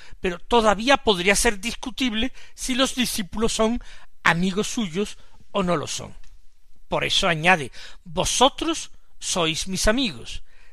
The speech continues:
si hacéis lo que yo os mando". Parece que esta forma de hablar de Jesús entraña una cierta contradicción.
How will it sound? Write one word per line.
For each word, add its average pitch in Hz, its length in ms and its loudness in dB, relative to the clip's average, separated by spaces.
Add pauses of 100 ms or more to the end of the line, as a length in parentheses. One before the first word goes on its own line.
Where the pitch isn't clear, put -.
si - 300 2
hacéis 240 560 4 (320)
lo 175 140 -4
que 156 200 -2
yo 151 260 2
os - 180 -4
mando". 135 420 -4 (1300)
Parece 330 420 6
que - 100 2
esta - 240 0
forma 285 440 6
de 135 80 4
hablar 147 280 4
de 156 100 -2
Jesús - 460 -4 (300)
entraña 165 580 2
una 180 180 0
cierta - 640 6
contradicción. 131 920 -4